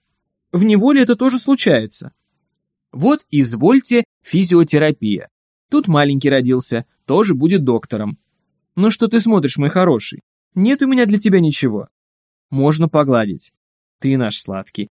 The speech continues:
Да, да, ну ступай. Что? Слон? Нет, мальчик, у нас нет слона. Можешь спуститься, посмотреть на охранника. Если доплатишь пять рублей,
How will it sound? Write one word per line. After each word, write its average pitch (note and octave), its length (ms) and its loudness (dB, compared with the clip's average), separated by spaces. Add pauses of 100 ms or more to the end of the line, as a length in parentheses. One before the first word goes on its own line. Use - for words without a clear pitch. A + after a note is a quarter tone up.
(140)
Да, C3+ 240 2
да, A#2 240 -2 (180)
ну A3+ 320 -4
ступай. - 480 -6 (480)
Что? D4+ 460 -2 (200)
Слон? D#4 480 -2 (440)
Нет, A#2+ 380 -4
мальчик, C#3+ 460 -4 (160)
у C3+ 60 -6
нас C3 240 -2
нет A2 220 -8
слона. G3+ 420 0 (600)
Можешь B3+ 340 2
спуститься, - 600 -2
посмотреть D#3+ 480 -2
на A3 160 0
охранника. A2+ 680 -2 (460)
Если D#3 260 2
доплатишь D3 500 0
пять C3 220 0
рублей, F3+ 360 2